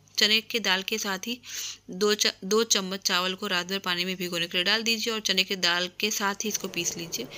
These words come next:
But मेरे पास पाउडर है चने का, चावल का पाउडर, इसके लिए मैंने इसमें डाल दिया है और डाल के अच्छे से फेंट कर लिया है। इसके बाद हम पत-, पत्ते पे अच्छी तरह से इसको लगाएंगे। आप देख सकते हैं मैं इसको अच्छी तरह से पत्ते पे फैला फैला के मैंने लगा दिया है।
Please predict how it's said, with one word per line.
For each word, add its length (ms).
But 160
मेरे 140
पास 200
पाउडर 360
है 180
चने 280
का, 180
चावल 260
का 100
पाउडर, 300
इसके 280
लिए 80
मैंने 180
इसमें 220
डाल 220
दिया 200
है 80
और 140
डाल 200
के 100
अच्छे 160
से 100
फेंट 260
कर 120
लिया 260
है। 60
इसके 160
बाद 140
हम 140
पत-, 240
पत्ते 300
पे 120
अच्छी 200
तरह 160
से 120
इसको 280
लगाएंगे। 580
आप 120
देख 200
सकते 260
हैं 80
मैं 120
इसको 200
अच्छी 200
तरह 120
से 120
पत्ते 280
पे 100
फैला 320
फैला 240
के 120
मैंने 220
लगा 280
दिया 240
है। 160